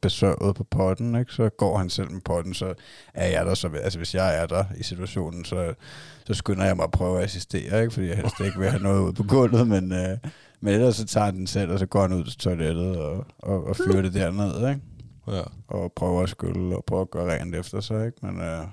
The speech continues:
Speaker 1: men det er så der, der kan jeg godt blive lidt forfængelig, ikke? Når han begynder at få puha på fingrene og sådan
Speaker 2: Jamen,
Speaker 1: noget.
Speaker 2: det er da lidt, det ville da være vildt op, hvis du sad der og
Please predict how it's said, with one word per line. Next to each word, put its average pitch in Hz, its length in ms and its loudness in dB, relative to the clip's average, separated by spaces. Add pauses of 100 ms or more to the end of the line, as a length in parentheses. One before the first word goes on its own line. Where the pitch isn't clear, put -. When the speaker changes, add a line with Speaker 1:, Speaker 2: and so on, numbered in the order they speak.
(520)
Speaker 1:
men 95 120 -4
det 98 100 4
er 95 40 6
så 92 120 4
der, 82 220 2
der 95 100 2
kan - 140 0
jeg 90 80 2
godt - 180 -6
blive - 140 -2
lidt - 180 -10
forfængelig, 101 680 -2
ikke? 110 160 -6
Når 92 60 -2
han 80 120 -4
begynder 80 460 -4
at - 60 -4 (520)
få - 160 -16
puha 90 340 0
på 92 100 -4
fingrene 98 440 -4
og 98 120 -4
sådan - 120 -6
Speaker 2:
Jamen, 101 140 2
Speaker 1:
noget. 85 160 -4
Speaker 2:
det 82 60 -8
er 82 60 -10
da 82 60 -6
lidt, 95 200 -6
det 92 80 0
ville 85 160 -2
da 76 60 -4
være 76 160 -4
vildt 113 160 -2
op, 98 140 0
hvis 95 120 -6
du 95 180 -6
sad 92 320 -2
der 90 320 -4
og 85 80 -8